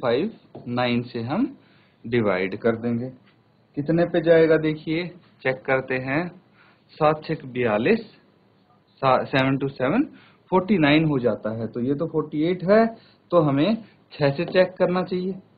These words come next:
है ना, क्योंकि सात पे अगर जाएगा तो फ़ोर्टी एट से बड़ा हो जाएगा। ये तो basic चीजें हैं बच्चों, आपने सीखी होंगी। सेवन फ़ाइव नाइन, अगर इसमें भी division में भी कोई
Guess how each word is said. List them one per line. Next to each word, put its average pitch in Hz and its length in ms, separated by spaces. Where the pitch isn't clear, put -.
है 156 100
ना, 233 60
क्योंकि 185 360
सात 156 360
पे 190 100
अगर 185 220
जाएगा 160 400
तो 202 180
फ़ोर्टी 151 360
एट 131 140
से - 180
बड़ा 135 240
हो 147 160
जाएगा। 147 360
ये 139 160
तो 147 120
basic 135 360
चीजें 143 240
हैं 143 140
बच्चों, 139 340
आपने 135 380
सीखी 139 340
होंगी। 156 360
सेवन 139 500
फ़ाइव 139 440
नाइन, 117 320
अगर 143 240
इसमें 156 340
भी 170 140
division 147 420
में 196 120
भी 190 120
कोई 226 380